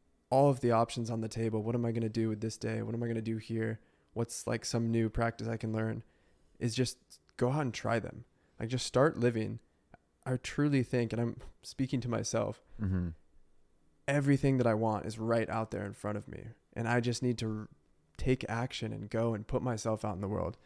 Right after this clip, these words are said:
Speaker 1: Just go on that date instead of constantly thinking about, "I don't have time to have a relationship," and all of that. Like, just get out there and see what happens, because what happens is always so much better than you expect.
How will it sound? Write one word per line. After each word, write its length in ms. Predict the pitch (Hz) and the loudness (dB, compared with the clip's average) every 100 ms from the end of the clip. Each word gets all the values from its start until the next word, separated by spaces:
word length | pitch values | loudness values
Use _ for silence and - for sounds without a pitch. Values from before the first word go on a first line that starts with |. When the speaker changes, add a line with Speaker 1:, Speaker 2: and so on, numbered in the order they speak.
| _ _ | _ _
Speaker 1:
Just 160 | - 135 _ - | -10 -10 _ -2
go 160 | 107 127 | 4 6
on 160 | 131 | 6
that 240 | 117 113 101 | 2 -2 -2
date 280 | 113 107 - | -2 -2 -6
instead 260 | 113 120 113 | -6 -4 -4
of 100 | - | -4
constantly 520 | 120 113 113 113 110 | -4 -2 -2 -4 -4
thinking 260 | 113 110 | -6 -6
about, 240 | 110 110 107 | -4 -4 -2
"I 100 | 117 | -2
don't 120 | 113 | 0
have 120 | 110 | -2
time 320 | - 113 113 107 | -4 -2 -2 -2
to 260 | 110 110 _ _ _ _ _ _ _ _ _ _ _ _ | -4 -6 _ _ _ _ _ _ _ _ _ _ _ _
have 220 | - 123 110 | -4 -2 2
a 20 | |
relationship," 640 | 113 117 113 - 110 107 | 2 4 2 0 -4 -6
and 80 | 110 | -4
all 140 | 110 110 | -2 -2
of 60 | |
that. 180 | 110 120 | -4 -6
Like, 120 | 120 | -4
just 240 | 139 139 - | -4 -4 2
get 160 | 131 | 4
out 200 | 135 147 147 | 6 6 4
there 120 | 131 | 2
and 140 | 110 | 0
see 260 | - - 143 | -4 -2 0
what 200 | 127 113 | 2 0
happens, 420 | 107 123 110 104 | 0 -4 -4 -6
because 360 | 120 117 110 - _ _ - | -2 0 0 -2 _ _ -2
what 160 | 123 127 | 0 2
happens 540 | 120 127 123 113 107 | 4 4 4 0 0
is 100 | 107 - | -6 -2
always 480 | 120 123 123 117 - _ _ _ _ _ | 2 4 6 4 0 _ _ _ _ _
so 280 | - - 131 | -10 0 2
much 220 | 131 - | 2 4
better 220 | 113 117 113 | 4 6 6
than 140 | 113 | 4
you 80 | 110 | 0
expect. 520 | 110 - 120 160 - | -2 -2 0 0 -6